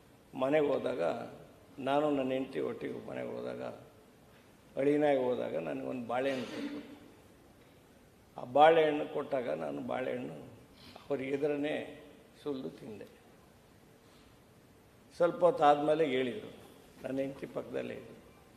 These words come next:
ಅದೇ ಮನೆಗೆ ಎಸ್ ಎಂ ಕೃಷ್ಣ ಅವರು ಅಳಿಯನಾಗಿ ಬಂದಂಥ ಸಂದರ್ಭದಲ್ಲಿ ಅದೇ ಮಾವ ಅಜ್ಜ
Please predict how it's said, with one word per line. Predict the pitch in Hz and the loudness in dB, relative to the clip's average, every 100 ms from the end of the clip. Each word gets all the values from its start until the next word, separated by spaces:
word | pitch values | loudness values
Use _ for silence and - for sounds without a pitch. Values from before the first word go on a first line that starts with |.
| - - - - - | -20 -20 -20 -20 -12
ಅದೇ | 160 165 180 | 2 4 6
ಮನೆಗೆ | 160 151 156 | 4 2 0
ಎಸ್ | 151 135 - | 0 0 0
ಎಂ | 151 147 | -2 -2
ಕೃಷ್ಣ | 139 117 143 | -6 -6 -4
ಅವರು | 143 139 | -2 0
ಅಳಿಯನಾಗಿ | 127 139 147 139 135 151 | 0 2 2 0 -2 -4
ಬಂದಂಥ | 135 135 135 143 | -4 -4 -4 -6
ಸಂದರ್ಭದಲ್ಲಿ | - 139 127 123 - 156 165 135 135 - - - - - - - - - | -6 -6 -6 -6 -4 -2 -2 -2 -8 -14 -20 -20 -20 -20 -20 -20 -12 4
ಅದೇ | 147 156 196 190 | 6 10 10 10
ಮಾವ | - 139 147 165 139 | 6 4 6 6 6
ಅಜ್ಜ | 139 135 | 2 4